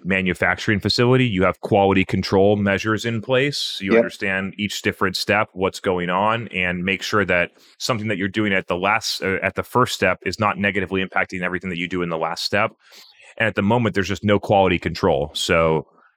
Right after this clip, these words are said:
Speaker 1: at every stage of the process, you got market, you got brand, and then demand gen, and then S D Rs who may be under sales or marketing, and then you got A Es,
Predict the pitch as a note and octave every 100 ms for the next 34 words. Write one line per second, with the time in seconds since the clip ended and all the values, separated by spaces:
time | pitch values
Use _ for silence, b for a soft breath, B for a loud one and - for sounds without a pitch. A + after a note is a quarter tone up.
0 | _ F#2 G2 G#2 G2 G#2 - G#2 F2 F#2
1 | G#2+ G#2+ - G2 F#2 E2+ E2 F#2 G2+ -
2 | G2+ F#2 D#2+ - _ _ _ _ - G#2
3 | A#2 A2+ A2+ G#2+ - E2 E2+ D#2+ D#2 -
4 | E2 G2+ A2 G2+ G#2 G2+ G2 - E2+ E2
5 | D#2+ - - G2 - G2 G2 A2 A2 G#2+
6 | G2 G#2+ G2 G2 G2 F#2 F#2 A2 G2 F#2+
7 | G2 G2+ G#2 F#2+ E2+ E2 D#2+ D#2+ F#2 F2+
8 | E2+ A2+ A2+ G#2